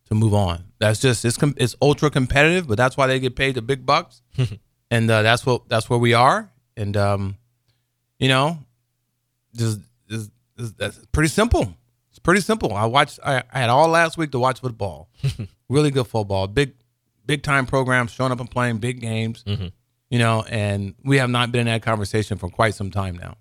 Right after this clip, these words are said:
Speaker 2: It's been a little bit.
Speaker 1: Quite some time. So it's,
Speaker 2: Yeah.
Speaker 1: it's, but Rhule is working on it, and, uh, I'm just gonna sit back and watch and see if we can do all those things that we just mentioned.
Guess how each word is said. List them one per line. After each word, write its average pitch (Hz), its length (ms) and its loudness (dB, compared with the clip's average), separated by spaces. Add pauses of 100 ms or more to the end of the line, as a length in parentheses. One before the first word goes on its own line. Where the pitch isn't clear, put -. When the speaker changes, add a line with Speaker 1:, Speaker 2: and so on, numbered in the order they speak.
Speaker 2:
It's 104 180 -10
been 101 160 -4
a 92 40 -4
little 87 220 -6
bit. 90 120 -6
Speaker 1:
Quite 147 160 4
some 160 120 -4
time. 107 300 0
So 104 220 2
it's, 98 60 2 (140)
Speaker 2:
Yeah. - 100 -10
Speaker 1:
it's, 95 120 -10 (140)
but 110 220 0 (340)
Rhule 131 240 4
is 123 80 0
working 139 260 2
on 143 200 2
it, - 120 -8 (560)
and, 110 220 0
uh, 110 100 4
I'm 117 60 0
just 117 120 -8
gonna 123 120 -2
sit 139 200 -2
back 131 220 2
and 120 140 -2
watch 131 240 0
and 117 100 -4
see - 140 -4
if 123 80 0
we 127 120 0
can 127 200 -2
do 131 140 2
all 139 140 2
those 135 160 -4
things 139 200 -4
that 127 80 -2
we 131 100 -4
just 131 220 -8
mentioned. 92 380 -6